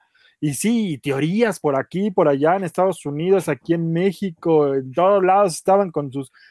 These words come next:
dichosas teorías y eso, y, y todos queríamos ver el capítulo final, y unos muy decepcionados, y unos así como diciendo, "Eh, estuvo, estuvo bien". O sea, fue un final,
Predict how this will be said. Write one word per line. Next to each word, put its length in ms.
dichosas 460
teorías 680
y 140
eso, 300
y, 720
y 100
todos 380
queríamos 540
ver 140
el 60
capítulo 420
final, 360
y 120
unos 280
muy 300
decepcionados, 800
y 60
unos 180
así 100
como 160
diciendo, 260
"Eh, 840
estuvo, 500
estuvo 320
bien". 280
O 40
sea, 200
fue 200
un 180
final, 680